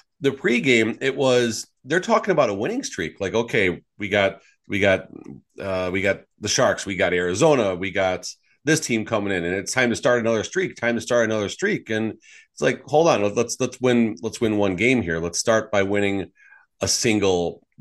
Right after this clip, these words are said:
game. And, and that mindset was just kind of strange. Like, folks, there's,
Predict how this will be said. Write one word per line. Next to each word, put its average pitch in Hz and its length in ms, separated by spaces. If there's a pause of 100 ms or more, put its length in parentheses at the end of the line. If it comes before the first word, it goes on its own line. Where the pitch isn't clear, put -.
game. 101 440
And, 107 340
and 135 160
that 180 180
mindset 131 560
was 110 140
just - 340
kind 113 240
of 95 60
strange. 117 340
Like, 95 180
folks, 156 280
there's, 110 240